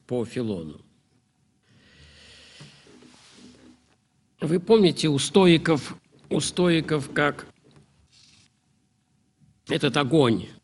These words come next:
огонь, центральный огонь, логос, как он, осеменяя все, и в частности, осеменяя и человеческое тело,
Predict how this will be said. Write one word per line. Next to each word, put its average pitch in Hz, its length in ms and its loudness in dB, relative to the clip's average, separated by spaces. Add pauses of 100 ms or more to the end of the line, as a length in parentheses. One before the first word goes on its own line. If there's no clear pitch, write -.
(320)
огонь, 117 540 -2 (480)
центральный 135 640 0
огонь, 104 460 -8 (560)
логос, 131 720 0 (720)
как 143 200 -4
он, 160 340 0 (220)
осеменяя 151 840 0
все, 208 480 -2 (760)
и 127 120 -4
в 113 80 -10
частности, 113 920 -4
осеменяя 123 840 -4 (240)
и 123 220 -2
человеческое 120 680 -6
тело, 151 480 -2